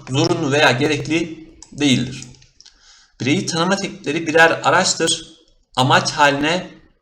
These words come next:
getirilmemelidir. Sadece duygusal sorunu olanlara değil, tüm öğren-, öğrencilere yönelik olmalıdır.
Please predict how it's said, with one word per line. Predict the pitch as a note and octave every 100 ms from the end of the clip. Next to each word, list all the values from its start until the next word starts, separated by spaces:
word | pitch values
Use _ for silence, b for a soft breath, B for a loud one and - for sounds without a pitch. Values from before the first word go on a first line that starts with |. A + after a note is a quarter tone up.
| _ _
getirilmemelidir. | C3 B2+ C3 D3+ E3 E3 C#3 A2 G2 G2 D#3 D#3+ - - _ _ _ - - _ _ _ _ _ _ _
Sadece | - - G3+ F3+ C3+
duygusal | C#3+ D3+ D3 F#3
sorunu | F#3 D#3+ D#3 E3+
olanlara | E3+ D3+ D3 C#3 C#3
değil, | D#3+ E3+ C3 - - - _ -
tüm | G#3
öğren-, | F3+ E3 E3 E3 E3 - - -
öğrencilere | D#3+ D#3 D#3 D3+ E3 D#3+
yönelik | C#3 B2 C3 C3
olmalıdır. | A#2+ G#2 F2+ B2 E3+ F3